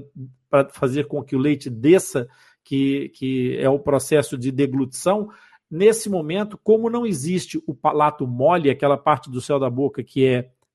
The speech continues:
mole, é, não vai haver um vedamento posterior da fossa nasal. Então, o palato mole serve exatamente pra isso, pra quando nós en-, engolirmos, ele encostar-se lá atrás na parede posterior da orofaringe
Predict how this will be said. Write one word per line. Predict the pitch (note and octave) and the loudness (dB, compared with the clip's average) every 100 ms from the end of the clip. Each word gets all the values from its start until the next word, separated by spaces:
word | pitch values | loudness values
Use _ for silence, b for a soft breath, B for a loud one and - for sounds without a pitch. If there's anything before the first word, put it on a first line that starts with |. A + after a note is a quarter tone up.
| - | -6
mole, | B2+ D3+ G3+ C#3+ B2+ b b b - | 4 6 6 4 -6 b b b -6
é, | F#3 G3 A3 | -2 -2 -2
não | G3+ A#3 | -4 -2
vai | F#3+ G#3+ G#3+ | 0 0 2
haver | D3+ E3+ G#3 | 0 2 2
um | G#3 | 0
vedamento | D#3 G#3+ G#3+ F#3+ F3 G#3 G#3 - | 2 2 2 -4 -4 -6 -6 -10
posterior | - F#3 - F3+ D#3 C3+ F3+ G#3 - _ | -2 -2 0 0 2 4 6 4 -2 _
da | D3+ F3 | -6 -6
fossa | - F3+ F3+ G3 | -2 -4 -2 -4
nasal. | G3+ D#3+ D3+ D3 D3 B B - | -4 0 2 0 -2 B B -16
Então, | B2+ F#3 F#3+ | -2 -2 -2
o | G#3 | -8
palato | G#3 G3 F#3+ A3 F#3+ | -2 0 0 -2 -4
mole | C#3+ C#3+ F3+ D#3+ | -2 -2 0 -2
serve | - F3 G3 F3+ | -6 -2 -2 -2
exatamente | D#3 G#3 A3 F#3+ F3+ F#3+ | -2 -4 -4 -6 -8 -10
pra | - A3 | -2 -2
isso, | G3 G3 - b b | -2 -6 -12 b b
pra | D3+ | -6
quando | - A#3 A3+ | -2 -2 -2
nós | F#3+ F3+ D3 | 0 -2 -2
en-, | F3 D#3+ _ - | -8 -10 _ -8
engolirmos, | E3+ D#3 C#3+ C3 F#3 A3 D#3+ B2 - b b | -6 0 0 2 0 0 -2 -8 -10 b b
ele | F3+ G3 | 2 4
encostar-se | A3 G#3+ G3+ F3+ - G#3+ - - | 0 0 0 0 0 -2 -2 -4
lá | E3 F#3+ A#3+ | -4 -2 -2
atrás | A#3 E3+ E3+ D3+ | -4 -4 -2 -2
na | D#3 | -6
parede | - C#3+ D3+ C3+ | -4 -4 -4 -6
posterior | B2 F#3+ F#3 - D#3 C#3+ F#3+ F#3 | -4 -2 -2 -2 -2 6 6 6
da | C#3+ C3+ | 2 0
orofaringe | C3+ B2+ B2 B2 C3+ G#3 G#3 | 2 -2 -4 -6 -4 -6 -6